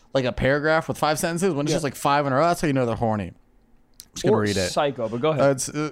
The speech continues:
Speaker 1: so it starts off a little normal, and then it just gets crazier by the letter.
Speaker 2: I love it.
Speaker 1: Uh, "I'm in love with you."
Speaker 2: I mean,
Speaker 1: Normal.
Speaker 2: that's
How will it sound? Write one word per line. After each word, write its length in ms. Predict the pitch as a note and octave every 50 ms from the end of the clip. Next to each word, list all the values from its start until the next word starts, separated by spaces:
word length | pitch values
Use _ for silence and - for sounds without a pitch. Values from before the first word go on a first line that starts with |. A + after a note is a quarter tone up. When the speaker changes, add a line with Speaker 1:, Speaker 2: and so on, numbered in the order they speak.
| - -
Speaker 1:
so 360 | - - E3+ D#3 D3 D3 C#3 -
it 100 | F#3+ F3 -
starts 300 | - A#3 A#3 A#3 A3+ -
off 200 | F#3+ E3+ D3+ C#3+
a 20 |
little 400 | C#3+ D3 C#3+ C#3 C3+ B2+ A#2+ A#2+ -
normal, 460 | C3+ B2+ A#2+ A2+ A2 A2+ A#2 A#2 A2+
and 100 | A#2+ B2
then 100 | B2 B2
it 80 | B2+ B2
just 160 | - C3+ A#2+ B2
gets 140 | B2 - -
crazier 520 | - - - B2+ B2 A#2+ G#2+ A2+ A2 G#2+
by 320 | G#2 F#2+ G2+ G2 G2 G2 F#2
the 100 | F#2 G2
letter. 360 | G2+ G#2+ A2 G#2 G2+ F#2 - - - -
Speaker 2:
I 60 | C3+
love 200 | C3+ C3+ C3 A#2
it. 60 | G#2+
Speaker 1:
Uh, 200 | A2 A2+ A2+ A2+ -
"I'm 240 | - F3+ G#3+ A3+ A#3
in 120 | A3 F3
love 180 | D#3 C#3 B2 G2+
with 160 | G2+ - -
you." 140 | G2+ - - - - - _ _ _ _ _ _ _ _ _ _ _ _ _
Speaker 2:
I 60 | A#2+
mean, 80 | G2+ F#2+
Speaker 1:
Normal. 180 | G2 G#2+ C#3+
Speaker 2:
that's 400 | D#3 F3 - - - - - -